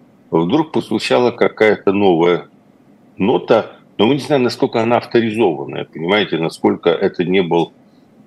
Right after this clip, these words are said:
То есть я хотел бы услышать, э, э, второй аккорд,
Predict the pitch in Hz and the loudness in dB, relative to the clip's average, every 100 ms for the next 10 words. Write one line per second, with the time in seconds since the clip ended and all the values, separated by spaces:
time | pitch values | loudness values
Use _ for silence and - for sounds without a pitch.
0 | - 85 - 104 107 107 87 90 - 110 | -4 -2 0 0 2 0 0 -2 -2 -4
1 | - 90 - - 78 73 76 - - _ | -2 -4 -4 -6 -2 0 0 -4 -12 _
2 | _ _ - 80 - - 117 113 76 - | _ _ 0 0 0 0 2 4 2 2
3 | 113 - - | 0 0 -4